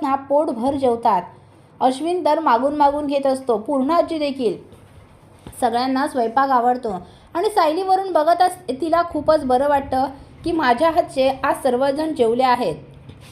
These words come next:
मग प्रताप म्हणतो, "काय गं विमल, आज असं काय विशेष आहे की आज तू गोडाधोडाचं जेवण बनवलंस?" तेव्हा विमल घाबरते, काय बोलायचं समजत नाही.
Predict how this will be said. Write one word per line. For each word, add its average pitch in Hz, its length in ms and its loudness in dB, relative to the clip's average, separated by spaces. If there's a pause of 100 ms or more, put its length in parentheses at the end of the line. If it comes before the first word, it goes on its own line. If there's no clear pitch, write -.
(240)
मग 254 80 0
प्रताप 269 420 0
म्हणतो, 294 240 -2
"काय 320 220 2
गं 392 160 -2
विमल, 320 340 0 (320)
आज 349 180 4
असं 349 220 2
काय 349 280 0
विशेष 381 320 -2
आहे 269 320 2
की - 360 -6
आज 330 140 4 (100)
तू 339 80 -4
गोडाधोडाचं 302 680 2
जेवण 294 360 -2
बनवलंस?" 269 500 2 (380)
तेव्हा 294 160 2
विमल 269 340 0
घाबरते, 240 520 -2
काय 285 260 0
बोलायचं 320 440 0
समजत 269 460 -2
नाही. 196 280 -4